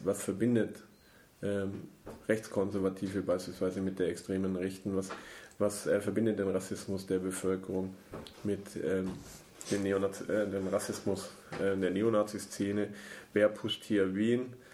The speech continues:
ähm, was ist hier quasi Spitze eines Eisbergs. Ähm, das lässt sich inhaltlich oft nicht trennen, weil es ein fließender Übergang natürlich ist. Ähm, es ist auch nicht, äh, z-,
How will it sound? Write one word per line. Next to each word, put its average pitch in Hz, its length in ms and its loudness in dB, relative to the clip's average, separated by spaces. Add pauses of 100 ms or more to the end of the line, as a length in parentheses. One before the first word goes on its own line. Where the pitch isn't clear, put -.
(380)
ähm, 104 320 4
was 98 160 0
ist 101 140 -4
hier 104 140 4
quasi 98 260 2
Spitze - 420 0
eines 95 280 0
Eisbergs. 95 760 -2 (720)
Ähm, 101 340 -2 (520)
das 113 100 -4
lässt 135 160 6
sich 151 140 2
inhaltlich 113 440 4
oft - 300 2
nicht 107 220 0
trennen, 120 280 6
weil 117 80 8
es 113 100 0
ein 104 80 4
fließender 107 380 2
Übergang 95 420 0
natürlich 95 460 -4
ist. 90 180 -6 (420)
Ähm, 101 420 -2 (800)
es 95 140 -4
ist 98 140 -4
auch 107 80 6
nicht, 104 240 0
äh, 90 180 2
z-, - 140 -10